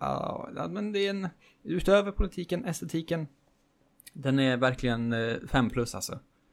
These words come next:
Eh, också att jag gillar rymden mycket, och de har hela den astronautgrej, eller kosmonaut, Sverigekyrkan,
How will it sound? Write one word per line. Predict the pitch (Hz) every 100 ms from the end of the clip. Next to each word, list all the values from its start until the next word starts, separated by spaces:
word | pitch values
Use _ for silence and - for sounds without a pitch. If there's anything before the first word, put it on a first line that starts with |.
| _ -
Eh, | 101 98 104 -
också | 123 - 131
att | 123
jag | 120
gillar | 117 104
rymden | 113 110 104 98 107 104 104 110 - _ _ _ _ _
mycket, | 190 - - _ - 104 98
och | 98
de | 104 104
har | 107
hela | 104 101
den | 101 98
astronautgrej, | 95 110 104 101 98 - 110 101 98 101
eller | 107 104
kosmonaut, | 113 - 98 95 - - - _ _ _ - - - - _ -
Sverigekyrkan, | - 113 107 101 110 98 110